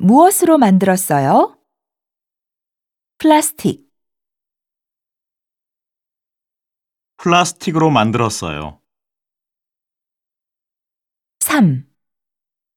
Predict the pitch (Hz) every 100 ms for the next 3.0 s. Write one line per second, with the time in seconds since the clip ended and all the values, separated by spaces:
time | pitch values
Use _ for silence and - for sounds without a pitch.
0 | _ _ _ _ _ _ _ - 392 381
1 | 392 403 339 302 302 285 - 175 233 311
2 | - 330 302 240 165 151 139 131 277 403